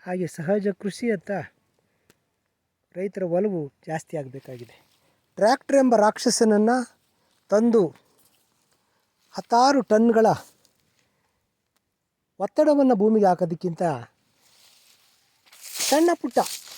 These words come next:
ರೋಟೋವೇಟ್ರ್‌ಗಳನ್ನು ಇಟ್ಕೊಂಡು ಅಥವಾ ಸಹಜ ಕೃಷಿಯನ್ನು, ರೋಟೋವೇಟ್ರ್‌ಗಳಿರೋದು ಅಥವಾ ಬ್ರಷ್ ಕಟ್ಟರ್ಸ್‌ಗಳಿಂದ ಇದನ್ನೆಲ್ಲ,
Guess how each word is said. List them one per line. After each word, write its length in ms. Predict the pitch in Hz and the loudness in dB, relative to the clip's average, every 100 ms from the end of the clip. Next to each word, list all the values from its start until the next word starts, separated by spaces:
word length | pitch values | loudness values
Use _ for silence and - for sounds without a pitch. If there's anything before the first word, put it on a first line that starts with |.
| - _ _ _ | -20 _ _ _
ರೋಟೋವೇಟ್ರ್‌ಗಳನ್ನು 840 | 208 233 254 233 214 196 190 180 175 | 0 0 2 2 2 0 0 0 0
ಇಟ್ಕೊಂಡು 480 | 156 - 165 180 196 - _ _ 190 | -2 -2 -2 -2 -4 -10 _ _ -10
ಅಥವಾ 360 | 196 233 - _ _ _ _ | -2 0 -2 _ _ _ _
ಸಹಜ 340 | - 214 294 294 - | -6 0 2 0 -2
ಕೃಷಿಯನ್ನು, 460 | 196 226 190 147 - _ _ _ _ _ 190 | -4 -2 -2 -4 -12 _ _ _ _ _ -2
ರೋಟೋವೇಟ್ರ್‌ಗಳಿರೋದು 800 | 226 277 285 277 262 262 269 277 | 2 2 2 2 2 2 2 2
ಅಥವಾ 300 | 254 233 233 - _ _ - | 2 2 0 -2 _ _ -4
ಬ್ರಷ್ 220 | 226 - | -2 0
ಕಟ್ಟರ್ಸ್‌ಗಳಿಂದ 600 | 269 233 226 - 226 220 | 0 0 -2 0 0 2
ಇದನ್ನೆಲ್ಲ, 460 | 233 208 196 196 | 2 2 0 0